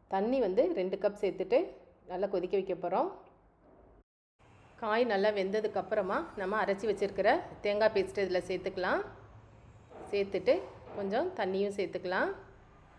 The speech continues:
சேர்த்து எல்லாம் வந்து நல்லா கொதித்து வெந்துக்கிட்டு இருக்கும்போது இந்த பச்சை வாசனை போகிற வரைக்கும் வேகணும். இப்போ நல்லா கொதிச்சிக்கிட்டு இருக்கும்போது வேக வச்ச பாசிப்பருப்பை வந்து இதில் சேர்த்துக்கலாம். அரை கப் இருக்குது, அதையும் சேர்த்துக்கலாம்.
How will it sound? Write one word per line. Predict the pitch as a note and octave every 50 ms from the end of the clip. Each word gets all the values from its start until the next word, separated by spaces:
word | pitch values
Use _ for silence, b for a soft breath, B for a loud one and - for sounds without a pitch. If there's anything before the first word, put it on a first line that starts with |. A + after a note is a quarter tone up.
| B B B B B B B - - - - -
சேர்த்து | G3+ G3 G3 A#3+ C4 D4 C4+ F#3+
எல்லாம் | F3+ G3+ A3 A3+ A3
வந்து | G3 F#3 G#3 D4+ G4 G#4+ - - - - - - F#3
நல்லா | F3+ G3 G#3 G#3 -
கொதித்து | G3+ G3 A3 A3 A3 - C4 E4+ G4 F#4+ - - - - F#3+
வெந்துக்கிட்டு | F#3+ G3 G3+ G#3 A3+ G3+ F#3+ F#3
இருக்கும்போது | F3+ - F#3+ F#3+ F#3 F3+ E3+ G#3 C#4+ G4+ - - - - - - - - - - - - - - - - - - - - - -
இந்த | F#3+ F#3 - -
பச்சை | F#3 F#3+ - B3 B3+
வாசனை | A3+ G3 G3+ G#3+ B3 D#4 D#4 -
போகிற | G#3 G#3 G3+ G3+ G3
வரைக்கும் | G3 F#3+ F#3+ A#3+ A3+ G3+
வேகணும். | F#3 F3 G3 F#3+ F#3 A3 D#4+ G4+ G#4 - - - - - - _ - - - - - - - - - - - - - - - - - F3
இப்போ | - G#3 A3 A3+
நல்லா | G3 F3+ G3+ A3 A3
கொதிச்சிக்கிட்டு | G3+ F#3+ F#3+ G3 A3+ G#3 G#3+ G3 F#3+
இருக்கும்போது | F3 - F#3 F#3 F3+ F3 G3 C4 F4 F#4 - - - - - - - - - - F#3+
வேக | G3+ G3+ A3+ G#3+
வச்ச | G#3 - A#3+ A#3+ A#3+ G#3+
பாசிப்பருப்பை | G3 G3+ G3 - A#3 - G#3 G3 F3+ G3 F#3 F3+
வந்து | F3+ F#3 B3+ F4 E4+
இதில் | A3+ F#3 F3 E3 -
சேர்த்துக்கலாம். | G3 F3+ - F#3 F#3+ F3+ F3 G3+ C#4+ F#4+ G4 - - - - - - - - - E3
அரை | D#3+ F#3 - -
கப் | G3 F#3+ - G3
இருக்குது, | E3+ E3 E3+ A#3 D#4 F#4 D4
அதையும் | F#3 F3 F3+ F#3 - G3
சேர்த்துக்கலாம். | F3 - E3+ E3+ F3 G3 B3+ E4+